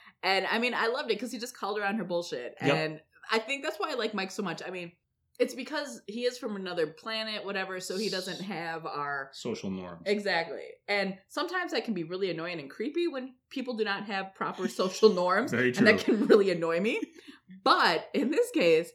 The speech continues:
Speaker 1: I really enjoy it. It's very fresh and very nice. So Kara can't say that she likes him, and she just kinda, like, you know, gets out of there.
Speaker 2: Mm-hmm.
Speaker 1: And I'm just like, "This is really getting really,
Speaker 2: Yeah,
Speaker 1: really,
Speaker 2: I was
Speaker 1: really
Speaker 2: feeling
Speaker 1: old."
Speaker 2: the same
Speaker 1: I'm like,
Speaker 2: way.
Speaker 1: "This is getting just stupid."
Speaker 2: It's, yeah, it's, I mean, it's two episodes in,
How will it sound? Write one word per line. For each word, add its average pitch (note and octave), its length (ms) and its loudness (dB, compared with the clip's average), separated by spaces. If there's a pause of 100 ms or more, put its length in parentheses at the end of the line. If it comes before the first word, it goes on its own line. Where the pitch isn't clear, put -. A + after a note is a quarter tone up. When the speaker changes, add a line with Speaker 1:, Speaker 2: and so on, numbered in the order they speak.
Speaker 1:
I G#3 80 0
really F4 280 0
enjoy D#4+ 240 -2
it. B2+ 240 -4
It's F#3 160 -10
very A3 260 -2
fresh F#3+ 320 -4 (180)
and A#3 140 -6
very C4 220 -6
nice. - 420 -8 (480)
So B3 280 2
Kara C#4 280 -2
can't B3+ 240 -4
say A#3 140 -2
that F#3+ 140 0
she F#3+ 100 -6
likes D#3+ 280 -2
him, C#3 280 -4
and C#3+ 240 -8
she D3+ 120 -6
just C#3+ 200 -10
kinda, C#3 220 -6
like, C3 240 -8
you A#2+ 60 -14
know, F2+ 200 -14 (160)
gets C#3+ 160 -2
out A2+ 140 -8
of F2 80 -10
there. D3 320 -4
Speaker 2:
Mm-hmm. C3+ 240 -2 (120)
Speaker 1:
And G#3+ 380 0 (380)
I'm F#3+ 100 -6
just F#3 180 -6
like, F#3+ 220 -4
"This A3+ 140 -6
is F3 180 -10
really C#3 220 -4
getting C3 360 -10
really, D3 180 0
Speaker 2:
Yeah, C3+ 140 4
Speaker 1:
really, C#3 240 -6
Speaker 2:
I C3+ 120 2
was C#3 140 2
Speaker 1:
really C#3+ 100 0
Speaker 2:
feeling C#3 140 2
Speaker 1:
old." C3 80 -2
Speaker 2:
the B2 40 -2
same C#3 180 -2
Speaker 1:
I'm - 60 2
like, - 100 2
Speaker 2:
way. - 60 -6
Speaker 1:
"This F#3 140 -8
is E3+ 80 -14
getting C#3+ 400 -8 (140)
just - 280 -16
stupid." G#2+ 460 -8
Speaker 2:
It's, D#3 200 -4
yeah, A#2+ 280 0
it's, B2 260 -4
I C#3+ 60 -6
mean, D3+ 180 -2
it's C3 220 -4
two F3 200 -2
episodes D#3 480 -4
in, B2 360 -6